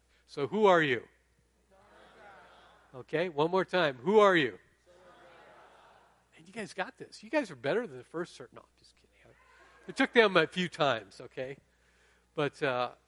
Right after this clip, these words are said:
as we go through, I'm gonna keep asking you to repeat this. It's sort of like the punchline of what I'm talking about right off the bat. You know, I would never make a good comedian 'cause I always, like, give you the punchline and then tell the story.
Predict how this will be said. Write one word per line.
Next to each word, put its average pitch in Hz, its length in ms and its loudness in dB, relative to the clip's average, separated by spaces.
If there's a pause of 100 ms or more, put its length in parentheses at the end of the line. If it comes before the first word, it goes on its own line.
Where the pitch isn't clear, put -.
(300)
as 214 220 -2
we 254 80 -10
go 202 140 2
through, 196 260 -2
I'm 170 100 -2
gonna 196 140 -2
keep 220 320 -8 (480)
asking 185 480 -6
you 156 160 -4
to 139 60 -10
repeat 139 480 -14
this. - 320 -20 (360)
It's 156 140 -8
sort 214 180 2
of 202 40 0
like 185 140 2
the - 80 -8
punchline 131 720 -4 (380)
of 123 100 -14
what 143 160 2
I'm 131 120 0
talking 135 360 -2
about 113 280 -6 (180)
right 147 200 2
off 135 180 -4
the 135 60 -18
bat. 120 240 -4
You 135 80 -8
know, 143 80 0
I 143 80 2
would 139 260 -10
never 160 240 0
make 151 160 -6
a 147 60 -10
good 127 200 -10
comedian 135 520 -8 (380)
'cause - 160 -18
I 147 60 -8
always, 147 240 -6
like, 139 180 -4
give 165 160 0
you 151 40 -4
the 135 80 -6
punchline 131 600 -6
and 117 100 -18
then 117 140 -16
tell 120 200 -12
the 107 120 -20
story. 117 440 -14